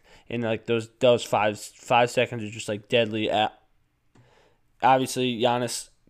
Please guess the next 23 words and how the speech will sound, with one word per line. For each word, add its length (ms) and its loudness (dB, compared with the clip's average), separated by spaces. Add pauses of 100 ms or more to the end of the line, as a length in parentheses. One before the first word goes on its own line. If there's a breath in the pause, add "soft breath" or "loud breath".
can 120 0
understand 440 0
that. 260 0
I, 200 0
I 160 -2
can 160 -8
feel 540 -4
because 320 -10
now 200 -4
he's 400 -10 (300)
being 200 -6
punished 300 -6
for 180 -2
it. 100 -4
And, 180 -8 (760 soft breath)
I 80 0
mean, 180 0
I've 220 -6
never 280 -4 (600)
clearly 420 -4
gotten 260 -8
fined 480 -2
or 140 -10